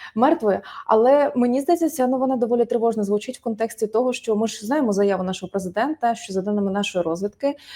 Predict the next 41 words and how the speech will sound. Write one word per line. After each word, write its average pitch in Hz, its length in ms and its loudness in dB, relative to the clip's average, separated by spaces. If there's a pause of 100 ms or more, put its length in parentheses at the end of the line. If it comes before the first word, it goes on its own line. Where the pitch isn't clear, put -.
(180)
на 196 180 4
осінь 208 380 2
цього 190 280 -2
року 247 480 4
на 208 60 0
території 208 400 2
Білорусі 196 380 0
будуть 175 160 -4
проходити 175 440 0
оці 165 220 -2
от 170 100 -2
навчання 285 400 2
з 208 60 0
росіянцями, 202 640 0 (400)
і 226 300 2 (120)
ніхто 240 380 4
не 190 80 2
знає 190 220 -2
намірів, 175 460 -4
чи 220 140 0
дійсно 226 340 2
це 208 140 -4
просто 269 440 4
навчання, 180 520 -4
чи 202 180 -2
це, 208 600 6
м, 185 420 -2
маскування 208 500 0
під 196 180 2
військові, 202 420 4
о, - 260 2
військову 208 460 2
агресію, 190 320 0
знов 185 200 -2
таки, - 180 -12
на 170 120 -4
Київщину, 233 580 2
там, 196 160 -2
з 196 240 -2
сторони, 196 400 -2
там, 175 160 -2